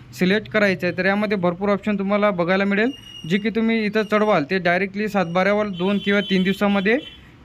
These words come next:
जनरेट होऊन येऊन जाईल. त्यानंतर इथं आपण जे आहे विहीर सिलेक्ट करणार आहे. त्याच्यानंतर जलसिंचनाची पद्धत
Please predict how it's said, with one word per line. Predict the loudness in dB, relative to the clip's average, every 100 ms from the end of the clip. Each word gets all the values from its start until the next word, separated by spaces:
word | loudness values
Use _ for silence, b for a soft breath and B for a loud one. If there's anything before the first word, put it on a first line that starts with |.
| -20 -10 -2
जनरेट | 0 0 0
होऊन | 2 0 0
येऊन | 0 2 2
जाईल. | 0 -2 -10 -10
त्यानंतर | -2 0 0 0
इथं | -2 0
आपण | 0 0 -2
जे | 0
आहे | 0 0 -4 -8 -10
विहीर | -2 0
सिलेक्ट | 2 2 0 0
करणार | 0 2 2
आहे. | 2
त्याच्यानंतर | 0 -4 -2 -2 0 0 -2 B B B
जलसिंचनाची | 0 0 -2 -2 0 0 -2
पद्धत | -2 -2 0 0